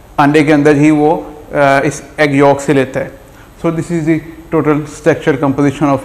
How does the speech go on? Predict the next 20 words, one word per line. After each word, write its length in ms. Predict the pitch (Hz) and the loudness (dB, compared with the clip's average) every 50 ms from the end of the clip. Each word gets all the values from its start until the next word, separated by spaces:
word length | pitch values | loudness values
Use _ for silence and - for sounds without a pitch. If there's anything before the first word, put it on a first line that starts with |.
| - - - | -4 0 0
an 240 | 143 139 139 135 135 135 - - - | 0 2 2 -2 -4 -4 -6 -4 0
egg। 300 | 139 131 127 127 - - - - - - - - - - - - - - - - - | 0 0 0 -2 -6 -12 -16 -18 -20 -20 -20 -20 -20 -20 -20 -20 -20 -20 -10 -4 0
I 180 | 139 143 135 127 | 0 0 2 4
hope 260 | 151 170 185 175 180 | 4 4 4 2 0
कि 80 | - 180 | 0 2
आपको 320 | 165 156 151 - - 160 | 2 2 2 0 -2 -6
हमारी 260 | 147 151 151 147 143 139 | -4 -2 -2 0 0 0
video 280 | 131 143 143 139 151 | 0 2 2 2 2
पसंद 420 | 147 151 147 - 160 147 151 170 180 | 0 0 -2 -2 0 0 2 4 4
आई 120 | 175 180 | 4 4
होगी। 280 | 180 175 165 156 180 175 | 4 2 2 0 0 -2
हमारी 640 | 170 - - - - - - - - - 151 147 | -4 -8 -14 -20 -20 -20 -20 -10 -4 0 2 4
video 260 | 147 147 143 151 151 | 4 4 4 4 4
को 80 | 135 147 | 4 4
like 400 | 135 135 139 147 160 160 - - | 4 4 4 4 2 0 0 0
करें, 280 | 175 170 165 165 165 | 2 2 4 2 2
share 360 | 160 - - 165 160 165 165 160 | 0 0 2 2 4 4 2 2
करें, 260 | 165 156 156 156 156 | 0 2 2 2 2
comment 300 | 151 151 151 151 151 147 | 2 2 0 0 2 2
करें। 300 | 156 147 147 143 135 | 2 2 2 0 -2